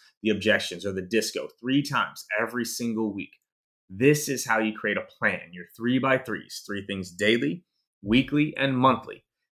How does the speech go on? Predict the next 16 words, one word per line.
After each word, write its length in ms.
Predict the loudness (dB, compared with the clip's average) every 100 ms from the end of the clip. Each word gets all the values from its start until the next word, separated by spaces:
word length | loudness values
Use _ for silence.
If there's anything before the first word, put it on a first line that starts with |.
| -8
that 100 | -6 0
if 260 | 0 0
you 260 | 2 4 4
did, 480 | 4 6 6 2 -6 _ _
would 160 | -4 -4
set 380 | -2 -2 -2 -2
you 120 | -4 -6 2
up 300 | 4 4 0 -16 -10
for 300 | -8 -8 -12 _ _
the 80 | 0
result 420 | 2 4 4 4
that 200 | -2 -4
you 100 | 0
are 120 | 2
looking 440 | 4 4 2 -2 -14
for. 200 | _